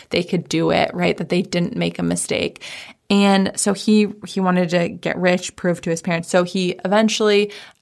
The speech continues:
he sold, like, workout equipment in, like, stores, right? Like, you can buy, like, home workout equipment,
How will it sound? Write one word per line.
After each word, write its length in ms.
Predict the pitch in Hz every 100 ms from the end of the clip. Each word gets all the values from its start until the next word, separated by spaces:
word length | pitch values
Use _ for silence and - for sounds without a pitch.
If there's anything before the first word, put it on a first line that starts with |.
| _ _
he 340 | 190 - 180 180
sold, 480 | 180 180 185 180 180
like, 220 | 170 175 165 _
workout 400 | 180 175 180 180
equipment 720 | 180 - 175 - 180 170 165 - _ _
in, 640 | 185 170 175 170 170 170 - _ -
like, 240 | 180 175 -
stores, 600 | - 175 160 165 170 -
right? 120 | 165
Like, 200 | 160 170
you 80 | 180
can 80 | 170
buy, 260 | 165 165
like, 220 | 165 165
home 220 | - 175 170
workout 300 | 165 175 170
equipment, 380 | 180 175 175